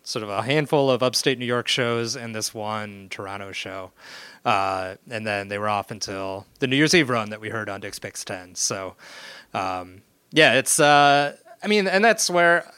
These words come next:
you know, we're, we're splitting hairs here, but, uh, this one sort of, this, this is a pin dropped between English Town and the New Year's Eve run. So it's giving you a little extra taste of what late seventy-seven Dead sounded like.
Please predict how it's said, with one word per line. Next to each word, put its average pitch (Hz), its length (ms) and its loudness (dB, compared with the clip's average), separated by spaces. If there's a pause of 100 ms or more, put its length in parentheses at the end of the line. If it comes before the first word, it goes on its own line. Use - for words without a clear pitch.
you 175 160 -6
know, 139 160 2
we're, 131 300 0
we're 143 160 -2
splitting 175 320 -2
hairs 156 320 2
here, 113 240 -6
but, 110 320 -8 (840)
uh, 107 460 -4 (220)
this 151 260 0
one 147 240 4
sort 135 180 0
of, 117 240 0
this, - 280 -4
this 139 180 -6
is 135 80 -4
a 127 80 -2
pin 139 300 0
dropped 120 460 2
between 165 440 0
English 143 340 2
Town 135 480 6
and 127 320 0
the 117 40 -2
New 113 80 -2
Year's 113 260 -4
Eve 104 180 -12
run. 98 380 -10 (540)
So 107 400 -2
it's 120 240 -8
giving 127 320 0
you 113 420 -4
a 117 80 -6
little 110 640 -8
extra 113 720 -4 (160)
taste - 480 -10
of 101 140 -14
what 98 260 -10 (440)
late 123 280 -4
seventy-seven 107 720 -6
Dead 98 360 -8
sounded 156 420 2
like. 120 340 0